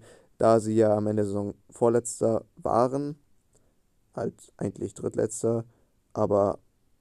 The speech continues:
ja, Kammerinborn halt Letzter geworden ist, ähm, durch den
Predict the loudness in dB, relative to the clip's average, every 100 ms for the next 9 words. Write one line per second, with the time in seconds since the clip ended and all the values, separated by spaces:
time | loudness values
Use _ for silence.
0 | _ -6 -6 -4 -4 -2 -2 0 -2 -2
1 | -4 -2 0 0 0 -4 -8 _ _ _
2 | _ _ -4 0 0 -2 -6 -10 -8 -4
3 | -4 -4 -6 -6 -8